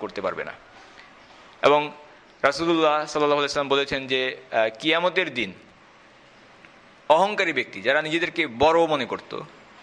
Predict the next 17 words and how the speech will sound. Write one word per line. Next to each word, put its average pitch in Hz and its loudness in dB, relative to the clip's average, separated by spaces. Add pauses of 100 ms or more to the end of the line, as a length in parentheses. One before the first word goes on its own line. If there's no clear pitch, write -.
(320)
অহংকার 165 2
করত, 139 -4 (840)
এদের 175 2
আকৃতি 190 -4 (280)
মানুষের 170 0
মতোই 180 -2
হবে, 127 -2 (220)
দেখতে 170 -2
মানুষের 170 -2
মতোই, 156 -2
কিন্তু 185 0 (840)
আকার 190 2
থাকবে 139 -4 (380)
একেবারে 160 0
ক্ষুদ্র 202 -2
ক্ষুদ্র 156 0
আকৃতির, 95 -6